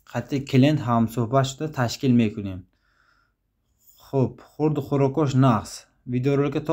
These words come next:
охираша бинитон. Хурду хӯрок ҳама чиз нишон додагима.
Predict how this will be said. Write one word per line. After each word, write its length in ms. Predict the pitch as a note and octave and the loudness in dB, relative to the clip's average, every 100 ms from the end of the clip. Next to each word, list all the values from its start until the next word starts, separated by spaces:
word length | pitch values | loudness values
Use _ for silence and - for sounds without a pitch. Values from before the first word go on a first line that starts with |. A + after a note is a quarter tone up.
| D#3 | 0
охираша 320 | C3 B2+ D3+ | 0 0 0
бинитон. 500 | B2+ C3+ C3 C3+ F3 F3 _ _ _ _ _ _ - | 2 2 2 0 -2 -6 _ _ _ _ _ _ -8
Хурду 200 | C3+ C#3 | -4 -4
хӯрок 280 | - D3 D#3+ | -2 -2 -2
ҳама 280 | C#3 E3 D#3 | 0 2 2
чиз 200 | D3 D3+ | 0 0
нишон 320 | C#3 B2+ C3 B2 | 0 0 2 0
додагима. 400 | A#2 A#2 C3+ | 0 0 0